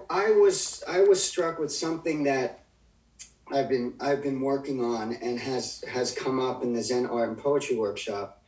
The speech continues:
I can't find the, the specific section. I was looking back for it. But it says, "If, if you don't come from the Bodhisattva perspective, you won't understand it. You won't get it"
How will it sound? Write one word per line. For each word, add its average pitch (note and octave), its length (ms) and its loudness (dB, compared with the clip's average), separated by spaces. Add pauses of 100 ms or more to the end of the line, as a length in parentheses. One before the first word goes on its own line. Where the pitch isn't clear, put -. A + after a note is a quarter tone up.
(520)
I C#3 100 -2
can't A3 320 0
find E3 520 0
the, C3+ 80 2
the C3+ 200 -2
specific B2+ 640 -2
section. A#2+ 560 -4
I A2 100 -6
was G#2+ 180 -6
looking A#2+ 240 -4
back A#2 380 -6
for G#2 280 -2
it. - 160 -6 (1400)
But F3 240 2
it D3+ 140 0
says, G#3+ 560 4
"If, F3+ 220 0 (440)
if - 220 0
you E3 120 -6
don't G3 360 4
come F3 360 2
from D#3+ 220 -4
the D3 80 -2
Bodhisattva C#3+ 840 0
perspective, B2+ 840 -4
you A2 220 -6
won't B2 380 2 (440)
understand G#2 640 -4
it. - 180 -10 (640)
You A#2+ 160 -4
won't B2 280 0
get G#2 260 -4
it" - 180 -12